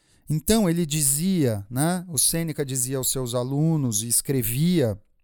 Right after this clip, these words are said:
também, para nos lembrar que podemos morrer a qualquer momento. Tá? Para que pudéssemos estar presentes em nossas vidas e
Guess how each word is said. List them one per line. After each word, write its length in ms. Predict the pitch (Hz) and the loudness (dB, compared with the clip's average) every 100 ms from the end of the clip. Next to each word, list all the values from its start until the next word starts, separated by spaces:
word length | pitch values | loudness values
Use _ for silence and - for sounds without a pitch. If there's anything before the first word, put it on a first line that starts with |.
| _ _ - | _ _ -14
também, 540 | - 110 107 135 160 120 - _ _ - | -6 -4 0 0 0 -6 -16 _ _ -2
para 240 | 135 143 | 0 2
nos 240 | 156 185 | 0 0
lembrar 680 | 190 220 226 147 123 123 123 | -2 -2 0 2 0 -2 -6
que 140 | - 131 | -10 -8
podemos 640 | 160 156 143 143 143 143 | -6 -6 -6 -6 -6 -6
morrer 440 | 151 147 139 139 | -6 -6 -6 -6
a 60 | 139 | -6
qualquer 360 | 139 135 143 147 | -8 -10 -10 -8
momento. 640 | 139 127 104 95 - - - _ _ _ _ _ _ _ _ _ _ _ _ _ _ _ _ _ _ _ _ _ _ | -8 -8 -8 -10 -16 -20 -20 _ _ _ _ _ _ _ _ _ _ _ _ _ _ _ _ _ _ _ _ _ _
Tá? 240 | - 131 208 _ _ _ _ | -4 -4 -6 _ _ _ _
Para 220 | 107 110 | -12 -10
que 160 | - - _ _ - | -12 -14 _ _ -8
pudéssemos 1300 | 170 165 135 127 135 - - 190 190 202 214 - - | -6 -2 0 2 2 0 0 -4 -4 -4 -2 -2 -4
estar 600 | 139 - - 120 107 107 - _ _ _ _ _ _ - | -2 -2 -2 -4 -4 -8 -16 _ _ _ _ _ _ 2
presentes 960 | 160 165 139 127 180 202 196 156 135 | 4 4 2 2 2 2 0 -2 -4
em 100 | 135 | -4
nossas 460 | 127 120 - 113 107 | -4 -2 -2 -2 -2
vidas 600 | 135 170 120 104 - - | 0 0 0 -2 -2 -2
e 360 | 170 190 233 262 | 2 4 4 0